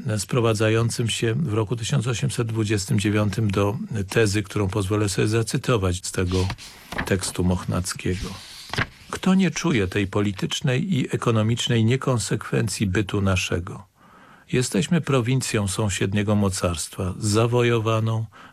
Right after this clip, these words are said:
rządzoną przez prokonsulów, gnębioną srodze, gdzie owe szkodliwe przeciw zasadom politycznego życia działanie na zagładę rodu i imienia naszego trwa ustawicznie”.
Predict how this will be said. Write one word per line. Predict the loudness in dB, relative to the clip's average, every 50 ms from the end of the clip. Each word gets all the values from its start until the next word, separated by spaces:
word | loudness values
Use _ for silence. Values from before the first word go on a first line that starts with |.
| -4 -2
rządzoną | 2 2 2 2 2 2 0 0 0 0 -2 -2
przez | -4 -4 -6 -6
prokonsulów, | -2 -2 -2 0 0 0 0 0 -2 -2 -2 0 0 0 -2 -2 -6 -10 -16 -20 -20 -20 -20 -20 _ _
gnębioną | 0 2 4 4 4 4 4 4 2 2 2 2 0 0
srodze, | -2 -2 0 0 0 0 0 0 -2 -2 -4 -6 -12 _ -20 _
gdzie | -2 0 0 2
owe | 2 0
szkodliwe | -2 -2 -2 -2 -2 -2 -2 -2 -2 -2
przeciw | -2 -2 -4 -2 -2 -2 -2
zasadom | 0 -2 -2 -2 -2 -2 -2 -2 -2
politycznego | 0 0 0 0 -2 -2 -4 -2 -2 -2 0 0 0 0
życia | 0 -2 -2 0 0 0
działanie | 2 2 2 4 4 4 4 4 4 4 2 0 -2 -6 -12 -18 -18 -18 -10 _ 0
na | 0 2
zagładę | 2 2 0 2 2 2 2 2 2 2 0 0 -2 -4 -8 -16 -20 -14 _
rodu | -2 0 2 4 2 2 2 0 -2 -4 -4 -6 -4 -2
i | 0 0 2
imienia | 2 2 2 2 2 2 2 2
naszego | 0 0 0 0 0 0 0 0 0
trwa | -2 -4 -4 -2 0
ustawicznie”. | 0 0 -2 -2 -2 -2 0 0 0 -2 -2 -4 -4 -4 -4 -6 -6 -10